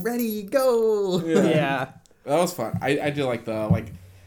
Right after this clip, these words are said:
Speaker 2: how they're following this train. It almost felt like
Speaker 1: Yeah.
Speaker 2: a video game in a way.
Speaker 1: Yeah.
Speaker 3: Yeah.
Speaker 1: Th-, uh, I think that was probably the part I liked the most about the race,
Speaker 2: Mm-hmm.
Speaker 1: is how, like, kinda, like, we're getting more, like, evolving with the time.
Speaker 2: Yeah.
Speaker 1: But this is still funny that Tokyo Drift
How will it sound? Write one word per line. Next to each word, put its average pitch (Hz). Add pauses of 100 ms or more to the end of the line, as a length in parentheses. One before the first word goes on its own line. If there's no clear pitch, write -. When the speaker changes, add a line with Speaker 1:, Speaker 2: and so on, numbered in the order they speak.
(100)
Speaker 2:
how 120
they're 113
following 107
this 107
train. -
It 135
almost 143
felt 98
like 143
Speaker 1:
Yeah. -
Speaker 2:
a -
video 107
game 104
in 107
a 90
way. 117
Speaker 1:
Yeah. 123
Speaker 3:
Yeah. 123 (180)
Speaker 1:
Th-, 117
uh, 117 (120)
I 123
think 170
that 165
was 127
probably 120
the 117
part 113
I 110
liked 101 (460)
the 107
most 107
about 117
the 123
race, 120
Speaker 2:
Mm-hmm. -
Speaker 1:
is 101
how, 101
like, 98
kinda, 101
like, 98
we're 104
getting 101
more, 104
like, 101
evolving 104
with - (100)
the -
time. 104 (240)
Speaker 2:
Yeah. 123
Speaker 1:
But 117
this 151
is 165
still 135
funny 117
that 104 (380)
Tokyo 127
Drift 104